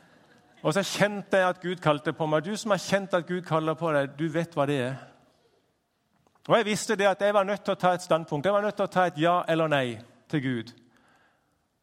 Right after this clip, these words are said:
Jeg var nødt, nødt til å si et ja eller nei til, til Jesus, til Nytestamentets Jesus. Akkurat som Pontius Pilatus fikk Jesus midt i fanget, så måtte han ta et standpunkt. Hva skal han gjøre med Jesus? Det er jo det alle mennesker må.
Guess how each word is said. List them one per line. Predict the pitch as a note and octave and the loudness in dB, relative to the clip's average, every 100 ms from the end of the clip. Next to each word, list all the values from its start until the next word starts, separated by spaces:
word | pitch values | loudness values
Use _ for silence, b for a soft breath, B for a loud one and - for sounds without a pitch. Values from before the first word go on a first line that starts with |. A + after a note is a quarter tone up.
| _ _ - | _ _ 0
Jeg | E3+ | 2
var | |
nødt, | G#3 A3+ F#3+ | 2 -2 -2
nødt | A3 | -2
til | A3 | 0
å | G3+ | -4
si | - G#3+ | -2 -2
et | F#3 D3+ | 0 4
ja | G3 G3+ - | 4 4 2
eller | F#3 F3+ | 0 2
nei | F3 F3+ | 2 0
til, | E3+ F3+ E3+ E3 D#3 C#3 - | -2 0 2 2 0 -6 -2
til | E3+ D#3 | 0 2
Jesus, | E3 D#3 C#3 A#2 | 0 -2 -6 -10
til | - D#3+ B2+ - _ _ | -4 -4 -4 -14 _ _
Nytestamentets | D3+ E3 E3+ - D#3 D#3 D3 - | -4 0 -2 0 0 0 -2 0
Jesus. | D3+ D#3 C3 A#2+ F#3 | 0 0 -4 -2 0
Akkurat | F#3+ G#3+ | 0 -2
som | G#3+ F#3 | -4 -2
Pontius | G#3 G#3 F#3 | -4 -4 -6
Pilatus | F#3 F#3 G3 E3+ | 2 2 2 -4
fikk | - G3+ - | -6 -6 -4
Jesus | F#3+ F#3 D#3+ | -4 -4 -4
midt | F#3 F3+ | -4 -4
i | |
fanget, | E3 F3 F3+ D#3 | -2 0 0 -2
så | |
måtte | F3 E3+ | -2 -2
han | D#3+ | 0
ta | D#3+ | 0
et | D#3+ | 0
standpunkt. | - D#3+ - C#3+ A2+ C3 | 0 -2 -2 -6 -4 -2
Hva | E3+ | 0
skal | - D#3+ | 0 -2
han | |
gjøre | D#3 | 0
med | D3+ | 0
Jesus? | C#3+ D3 C3 A2 - | -2 -2 -8 -14 -16
Det | - _ - | -20 _ -4
er | F#3 | 2
jo | |
det | F3+ | 4
alle | F3+ F3+ | 4 2
mennesker | E3 E3+ - E3 | 0 0 -6 -2
må. | D#3+ | -2